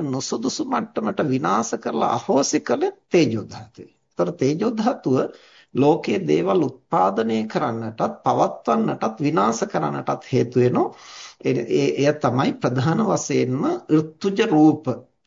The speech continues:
කියලා හඳුන්වන්නේ. එතකොට ලෝකයේ බහුලව, අ, සවිඥානික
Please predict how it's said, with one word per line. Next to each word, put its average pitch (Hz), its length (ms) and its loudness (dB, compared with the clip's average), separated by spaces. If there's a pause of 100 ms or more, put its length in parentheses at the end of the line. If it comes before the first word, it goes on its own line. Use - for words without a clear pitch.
කියලා 131 260 0
හඳුන්වන්නේ. 117 520 -2
එතකොට 226 240 -2
ලෝකයේ 131 480 2
බහුලව, 127 500 4 (560)
අ, 131 60 -8 (120)
සවිඥානික 139 960 -2